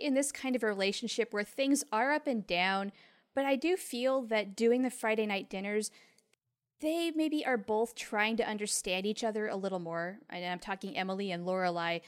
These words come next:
trying to make peace, and especially for their granddaughter.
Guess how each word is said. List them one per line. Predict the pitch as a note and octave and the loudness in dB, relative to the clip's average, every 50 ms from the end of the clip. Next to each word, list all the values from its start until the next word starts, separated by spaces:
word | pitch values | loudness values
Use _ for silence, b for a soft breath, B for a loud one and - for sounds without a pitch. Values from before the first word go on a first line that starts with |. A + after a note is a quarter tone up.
| b b b b - | b b b b -18
trying | - - C4 C4+ D4 D4+ | -10 0 4 6 6 6
to | D4 C#4+ | 6 6
make | C4 A#3+ A3 - - | 4 4 2 0 -4
peace, | - A3 G#3 G3 G3+ G#3+ - | -8 -6 -4 -2 -2 -2 -2
and | - A3+ | -2 -2
especially | A3 - - - D4 D4+ - F4 D#4 | -2 -2 0 0 0 0 0 -2 -2
for | D4 - A#3 | 0 0 0
their | G#3+ G3+ G3 | 0 0 0
granddaughter. | - G3 F#3+ G3 G3 F#3+ F3+ D#3+ D#3+ D#3 D#3 D#3+ E3 | 0 0 0 0 0 0 -2 -2 -2 -4 -6 -6 -8